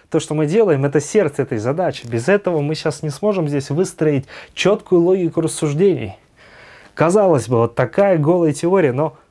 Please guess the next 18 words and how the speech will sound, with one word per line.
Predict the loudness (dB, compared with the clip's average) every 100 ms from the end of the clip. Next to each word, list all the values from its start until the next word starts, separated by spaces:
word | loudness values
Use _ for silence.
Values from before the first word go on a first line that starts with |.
| _ -4
но | -2
она, | 0 0
правда, | 0 0
сейчас | -2 -4
будет | -2 -2 -4
нужна. | -4 -2 -4 -8 _ _
Давайте | 0 2 2 0
попробуем | -2 2 0 0 -2
как-нибудь | 0 -2 0 -4 -4
сформулировать | -2 0 0 0 2 0
здесь | 0 0 0 -6 -20 _ _ _ _ _ _ -4
основной, | -2 0 0 2 0 -2 -6
основной | -6 -2 0 2 4
вывод. | 4 4 0 -8 -20 _ _ _ _ -20 _ _ -20 -20 _ _ _
Ну | 2
вот, | 2 2 -6 -16 -20 _ -2
предположим, | 0 0 2 2 4 4 2 -4 -10 -18 -20 -6
предположим, | -2 0 2 4 4 4 0 -14